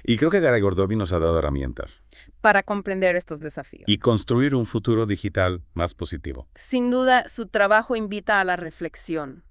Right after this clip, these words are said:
Speaker 1: A la acción.
Speaker 2: A la colaboración.
Speaker 1: Para crear un entorno online más seguro.
Speaker 2: Más responsable.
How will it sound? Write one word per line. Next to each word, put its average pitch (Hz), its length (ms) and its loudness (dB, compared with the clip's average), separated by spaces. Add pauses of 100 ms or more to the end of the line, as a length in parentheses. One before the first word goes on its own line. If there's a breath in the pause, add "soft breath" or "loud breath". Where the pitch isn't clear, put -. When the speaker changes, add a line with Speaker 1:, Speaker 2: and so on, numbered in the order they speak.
(140)
Speaker 1:
A 85 120 -2
la 78 80 2
acción. 90 500 -2
Speaker 2:
A 202 80 -4
la - 140 -2
colaboración. 196 640 -4 (360)
Speaker 1:
Para 85 200 2
crear 92 240 2
un 98 140 2
entorno 87 400 0
online 90 300 0
más 82 260 -2
seguro. 65 480 -8
Speaker 2:
Más 156 300 -10
responsable. 131 880 -14